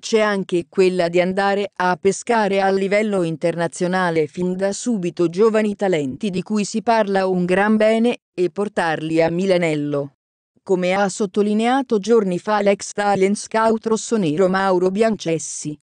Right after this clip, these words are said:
l'idea del Milan odierno è quella non tanto di puntare sui talenti a chilometro zero, ovvero nati e cresciuti dalle parti di Milanello,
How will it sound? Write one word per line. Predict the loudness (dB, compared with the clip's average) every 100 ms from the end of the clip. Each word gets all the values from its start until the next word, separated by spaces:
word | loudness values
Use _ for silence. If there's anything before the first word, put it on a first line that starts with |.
| _
l'idea | -4 -2 2 4 4
del | 2 0
Milan | 2 2 2 0
odierno | 0 2 2 0 -4 -4
è | 0 2 2
quella | 0 0 0
non | 0 -2
tanto | 0 0 0 0 -2
di | -2
puntare | -4 -2 0 0 0 -2
sui | -4 -6 -6
talenti | -2 0 0 -4 -4 -2
a | -2
chilometro | -2 -2 2 2 2 -2 -2 -4 0
zero, | 2 2 0 -2 _ -4
ovvero | -2 2 2 2 0
nati | 0 -2 -4 -6 -4
e | -4
cresciuti | -2 -4 -4 -6 -6 -2
dalle | 0 2 0
parti | 0 -2 -2 -8 -4
di | -2
Milanello, | -2 0 0 -2 -2 -4 -4 -8